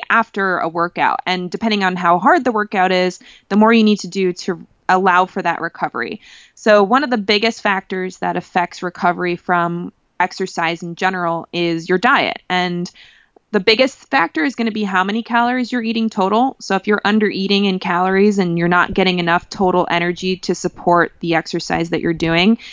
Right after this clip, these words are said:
that in itself is going to lead to an overtraining situation. Um, you know, it's basically like trying to drive a car and not putting gas in it frequently enough. You're not gonna be able to drive if the car runs out of gas. So it's the same thing with your body. If you're driving it hard with exercise and you're not fueling yourself,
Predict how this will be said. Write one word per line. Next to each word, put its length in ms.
that 160
in 80
itself 400
is 120
going 200
to 80
lead 280
to 100
an 80
overtraining 580
situation. 800
Um, 440
you 140
know, 100
it's 140
basically 360
like 200
trying 220
to 60
drive 240
a 60
car 320
and 140
not 200
putting 260
gas 360
in 80
it 220
frequently 420
enough. 320
You're 80
not 320
gonna 160
be 80
able 140
to 100
drive 500
if 180
the 120
car 320
runs 240
out 160
of 80
gas. 300
So 80
it's 80
the 80
same 260
thing 140
with 100
your 80
body. 420
If 160
you're 80
driving 580
it 80
hard 360
with 100
exercise 720
and 160
you're 120
not 360
fueling 380
yourself, 480